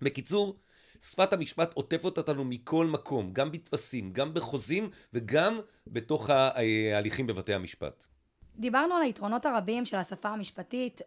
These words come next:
Speaker 2: מול הקשיים שהיא יוצרת בקרב הציבור. איך היית מציע לגשר על הפער בין היתרונות שדיברנו עליהם לבין הקשיים שהיא באמת מעלה?
Speaker 1: שאלה נהדרת,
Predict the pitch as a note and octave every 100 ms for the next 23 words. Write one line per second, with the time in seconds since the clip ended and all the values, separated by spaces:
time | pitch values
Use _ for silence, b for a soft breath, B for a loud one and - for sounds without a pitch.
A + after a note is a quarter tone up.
0 | _ A#3+ G#3+ G3 - A3 B3+ - B3 F#3
1 | A3 A3 B3 B3 - - _ - G3 G#3+
2 | A3 F#3+ - F3 E3+ D3+ - _ _ _
3 | - B3 F4 E4+ D4+ G#3+ - - B3 C4+
4 | G#3+ F3+ A3 A3 A#3+ F3+ G3+ A3 B3+ G#3+
5 | A#3+ A3 F3+ F3+ F3+ G3+ C4 G3+ F3 E3
6 | F3+ G#3+ B3+ C#4 D#4+ F#4 b b b b
7 | - G#3 C#4 E4 - A3 A#3 B3+ G3 F#3+
8 | G3 G#3 F3+ F3 - _ _ _ b -
9 | A2+ A2 A#2 F#2+ F#2+ E2 -